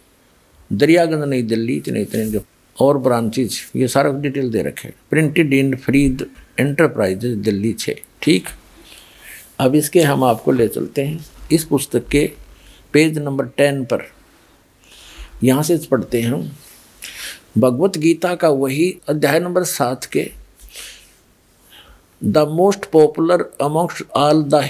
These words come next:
Hindu scriptures is the Bhagavad Gita। The Bhagavad Gita mention अध्याय चैप्टर सेवन मंत्र बीस।" इसका reference देकर इन्होंने क्या सिद्ध किया है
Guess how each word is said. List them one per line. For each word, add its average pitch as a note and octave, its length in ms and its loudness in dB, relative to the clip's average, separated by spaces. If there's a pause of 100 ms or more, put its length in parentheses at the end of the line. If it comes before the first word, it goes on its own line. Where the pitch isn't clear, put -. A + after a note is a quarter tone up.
Hindu C3+ 720 2
scriptures C#3 880 0 (260)
is D#3+ 140 6 (100)
the C3+ 300 0 (760)
Bhagavad B2 380 4
Gita। A2 360 -4 (500)
The D#3 240 4
Bhagavad C3+ 340 -2
Gita C#3+ 460 0 (380)
mention D#3 640 0 (760)
अध्याय C#3 380 2
चैप्टर D#3+ 500 0
सेवन D3 600 -2 (180)
मंत्र D#3 480 0
बीस।" B2 560 0 (760)
इसका C#3+ 220 4
reference F3+ 360 2
देकर E3+ 280 2
इन्होंने D#3+ 280 0
क्या F3+ 220 0
सिद्ध F3+ 260 0
किया C3 240 0
है C#3+ 380 -2